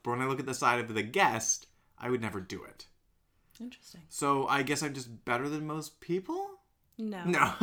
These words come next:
Speaker 1: <laughs>
Speaker 2: You're a guy. You like to take up space and time. Just kidding.
Speaker 1: No, I think I'm, like, guilt-ridden and just feel too bad and would
Speaker 2: Interesting.
Speaker 1: feel bad if I did it. Even though I'm totally okay with other people doing it.
Speaker 2: Yeah.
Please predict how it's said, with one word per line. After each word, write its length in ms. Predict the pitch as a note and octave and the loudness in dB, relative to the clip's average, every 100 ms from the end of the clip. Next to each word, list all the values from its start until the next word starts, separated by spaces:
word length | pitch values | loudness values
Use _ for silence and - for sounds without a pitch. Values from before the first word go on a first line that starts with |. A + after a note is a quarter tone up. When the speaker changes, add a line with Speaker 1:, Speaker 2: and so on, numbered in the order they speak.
| - G3+ - - - | 6 6 0 -8 -20
Speaker 1:
<laughs> 340 | - _ _ | -20 _ _
Speaker 2:
You're 180 | A3 A3+ | -8 -6
a 40 | |
guy. 680 | A3 B3 B3 G3 F3 F3 F#3 | -6 -4 -2 -2 -4 -6 -8
You 100 | G3+ | -10
like 100 | G3+ | -10
to 60 | - | -8
take 160 | A3+ | -6
up 100 | F#3+ | -6
space 540 | - - - G3 A#3 F3+ | -8 -10 -6 -6 -6 -10
and 100 | E3 | -12
time. 320 | G#3 G3+ F#3+ | -8 -8 -8
Just 140 | F#3 | -10
kidding. 280 | - E3 G#3 - - - - - | -8 -4 -4 -6 -18 -20 -20 -12
Speaker 1:
No, 400 | B2+ A#2+ A2 A2 | -4 2 4 4
I 100 | A2+ | 2
think 220 | A2 C3+ | -2 -2
I'm, 160 | C#3 C3 | -2 2
like, 320 | B2+ A#2 G#2+ | 2 2 0
guilt-ridden 1000 | G2+ G#2+ B2+ B2+ - A2 G#2+ G2+ G2+ G#2 F2+ | -2 2 2 2 -6 -2 -2 -2 -4 -6 -6
and 180 | G#2+ | -6
just 680 | G#2+ G3 F#3 - - - - - - _ - | -4 -6 -4 -2 -2 -4 -12 -16 -20 _ -8
feel 460 | B2 A#2 A2 G#2+ | -2 -2 -2 -6
too 200 | G2 - A2 | -6 -6 -4
bad 440 | G#2 G2+ F#2+ F#2 - | -2 -2 -4 -6 -8
and 160 | G#2+ | -4
would 120 | C4 | -2
Speaker 2:
Interesting. 360 | - F#4+ - - | -2 -4 -8 -6
Speaker 1:
feel 160 | G#3 F#3+ | -6 -6
bad 240 | G3+ - | -10 -12
if 100 | - | -14
I 120 | - | -16
did 200 | E2+ C2 | -14 -14
it. 140 | C2 - - - - _ _ _ _ _ _ _ _ - | -16 -20 -20 -20 -20 _ _ _ _ _ _ _ _ 0
Even 220 | D3 D3 | 2 4
though 100 | D#3 | 4
I'm 140 | C3+ | 4
totally 340 | - C#3 D3 C#3+ | 0 4 6 6
okay 180 | C3+ C#3+ | 4 4
with 80 | A#2+ | 4
other 160 | A#2 | 2
people 220 | A2+ C3+ C#3+ | 0 -4 -2
doing 300 | D3+ D#3+ F#3 | 0 0 -2
it. 260 | G3 - | -4 -8
Speaker 2:
Yeah. 400 | A#3 D4 F4+ A3 | -4 0 2 0